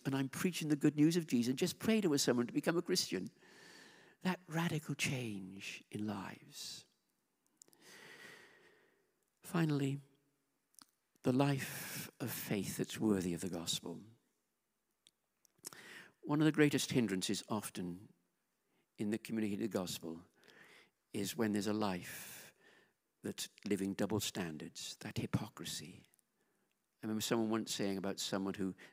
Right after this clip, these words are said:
they knew well and knew their life and had heard them preaching, and they said, I remember, I still remember saying, you know, "His life, his life speaks so loud, I can't hear what he's saying. His life speaks so loud,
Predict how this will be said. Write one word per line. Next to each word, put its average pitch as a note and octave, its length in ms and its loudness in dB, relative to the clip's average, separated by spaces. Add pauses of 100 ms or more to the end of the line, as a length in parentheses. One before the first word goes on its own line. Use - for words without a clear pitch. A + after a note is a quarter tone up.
they A#2+ 220 2
knew A2 240 6
well G2 320 2
and F#2+ 100 -2
knew G#2 140 2
their G2 160 2
life F#2+ 320 -4
and F#2+ 80 -4
had F#2 120 -2
heard A2 200 4
them G#2 100 0
preaching, - 380 -2
and F#2 80 -2
they G2 80 -2
said, G#2 260 -2 (640)
I - 20 0
remember, C3 240 0 (120)
I B2+ 40 -4
still C#3 180 0
remember B2 240 6
saying, G#2 280 2
you G2 60 -2
know, G2 200 -2 (920)
"His A2 220 2
life, D#3 580 2
his C#3+ 240 0
life G2+ 240 2
speaks - 380 -2
so C3 200 4
loud, G#2 600 0 (720)
I G2 80 -6
can't G#2 340 -2
hear - 180 -4
what F2+ 100 -4
he's F#2+ 140 -4
saying. F2 380 -8 (1500)
His A2+ 160 -2
life C3+ 220 2
speaks - 340 -2
so C#3 260 0
loud, G2 520 -2